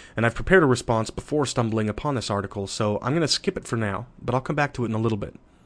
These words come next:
But what about Numbers fifteen fourteen? Here's how the N A S B renders it. "If an alien sojourns with you, or one who may be among you throughout your generations, just as you do, so he shall do." Uh, what? Genea can't mean generation here?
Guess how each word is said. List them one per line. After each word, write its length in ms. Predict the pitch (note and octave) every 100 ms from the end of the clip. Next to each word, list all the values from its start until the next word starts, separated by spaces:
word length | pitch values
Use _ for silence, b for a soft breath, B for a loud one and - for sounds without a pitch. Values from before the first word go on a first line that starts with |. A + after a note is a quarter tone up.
| - - B B B
But 80 | C#3
what 120 | G#3+
about 240 | A#3 G3+
Numbers 240 | F#3+ F3+ F3+
fifteen 400 | F3+ - D#3+ D3
fourteen? 540 | F3 F#3+ - - - - B B B B
Here's 220 | B A#3+ A3
how 80 | F3
the 120 | C#3+
N 100 | D3
A 80 | C3
S 140 | C3+
B 160 | - G#2+
renders 340 | A2 A2 G2
it. 160 | G2+ - B B B B
"If 120 | B2+
an 80 | B2+ C#3+
alien 400 | E3 G#3 G3 F#3
sojourns 520 | F3+ D#3+ D3 D3+ B2+
with 140 | A2+
you, 220 | G#2 G#2+
or 200 | - A2+
one 260 | A2 B2 C#3
who 140 | C3
may 160 | C3+ B2+
be 140 | A#2+
among 320 | A#2 A2+ C3+ B2+
you 120 | G#2
throughout 480 | - A2 A#2+ D3+ C#3+
your 120 | C#3+
generations, 800 | C#3 C#3 C3 D3+ - F#2+ F#2 - B B B B
just 220 | A#2+ A#2+
as 140 | B2 B2+
you 120 | F3
do, 300 | G3 G3+ F3+
so 240 | - B2+ A#2+
he 180 | B2+ B2+
shall 180 | G2+
do." 260 | G2 G2 - - - _ _ _ _ _ _ - - - _ -
Uh, 640 | A2+ G#2 G2+ G2+ G2+ G#2+
what? 420 | G2+ A#2 B3 - A#2+
Genea 400 | A#2 B2+ D3 -
can't 280 | - B2+
mean 120 | C#3+ C3+
generation 520 | C#3 A2+ A#2 - G3+
here? 320 | G#3 A#3 B3+